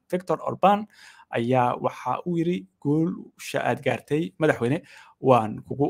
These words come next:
hambalyeynayaa. Madaxda ayaa iska soo daba dhacaysa, eh, waxyaabaha iyo hambalyada ay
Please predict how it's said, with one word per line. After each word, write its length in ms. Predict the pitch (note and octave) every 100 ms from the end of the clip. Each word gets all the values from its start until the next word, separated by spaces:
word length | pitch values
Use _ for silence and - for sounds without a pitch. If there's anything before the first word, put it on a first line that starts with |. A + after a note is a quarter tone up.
| -
hambalyeynayaa. 720 | A2+ A2+ G#2 G#2 G#2+ G2+ F#2+
Madaxda 440 | A#2 B2+ - C#3+ C3
ayaa 160 | A#2+
iska 160 | - C3+
soo 140 | B2 A2+
daba 140 | G#2+
dhacaysa, 500 | C3+ D3+ D3 - E3+ - - - _ -
eh, 300 | A#2+ A2 A#2 - _ _ _ _ _ _ _ _ _ -
waxyaabaha 880 | - B2 A2+ A2 A#2+ B2 A2+ A2+ - -
iyo 180 | A2+ A2
hambalyada 480 | A2 A2 A#2 B2
ay 100 | A#2+